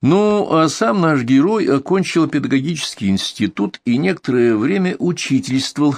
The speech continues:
в интернате. Дети на нём висли, он привлекал их своей чудаковатостью. Они его звали «Большой Шутник».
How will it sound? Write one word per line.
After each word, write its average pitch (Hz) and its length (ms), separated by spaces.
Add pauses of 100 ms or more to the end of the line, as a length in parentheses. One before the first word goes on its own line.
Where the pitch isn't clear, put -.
в 127 140
интернате. 123 680 (960)
Дети 143 320
на 92 140
нём 92 180
висли, 98 600
он 98 220
привлекал 98 460
их 92 80
своей 101 260
чудаковатостью. 98 840 (680)
Они 98 200
его 98 120
звали 98 400 (220)
«Большой 104 400
Шутник». - 840